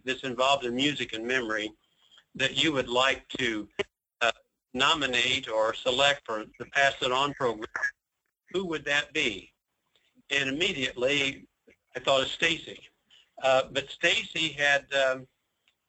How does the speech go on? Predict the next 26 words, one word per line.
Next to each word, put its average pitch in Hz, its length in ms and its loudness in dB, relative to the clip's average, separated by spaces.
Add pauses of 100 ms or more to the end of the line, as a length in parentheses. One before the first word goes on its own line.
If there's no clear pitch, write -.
(440)
had 143 220 -2
switched - 560 0
to 143 260 4
a, 131 160 -2
an 135 140 0
evening, 135 640 0 (100)
uh, 123 180 2
shift, 139 640 -2 (400)
and 135 80 -10
so 160 120 -2
we 170 140 4
had 170 200 2
to 139 60 -2
do 151 240 -6
some 127 220 -8
sneaking 139 600 -2
behind 143 420 0
her, - 560 -12 (240)
her, 127 200 2 (600)
uh, 123 300 4 (200)
here 156 300 0
during 139 260 2
the 120 100 2
day. 151 480 6
And 127 200 0
then, 143 380 2